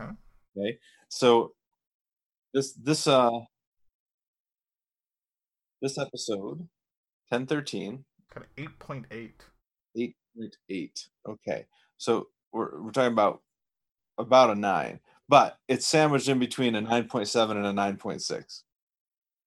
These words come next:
Speaker 1: Okay. Eight point eight is, um, it's, there are two episodes ranked lower than this.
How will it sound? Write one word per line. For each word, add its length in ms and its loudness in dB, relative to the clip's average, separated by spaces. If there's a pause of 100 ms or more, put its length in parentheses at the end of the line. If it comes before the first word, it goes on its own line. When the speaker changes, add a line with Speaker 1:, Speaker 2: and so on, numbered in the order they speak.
(1000)
Speaker 1:
Okay. 300 -6 (340)
Eight 200 2
point 360 2
eight 400 2 (1600)
is, 880 0 (920)
um, 600 -2 (1300)
it's, 220 -8 (420)
there 200 4
are 100 8
two 260 4
episodes 520 2
ranked 280 2
lower 440 0
than 220 -14
this. 400 -8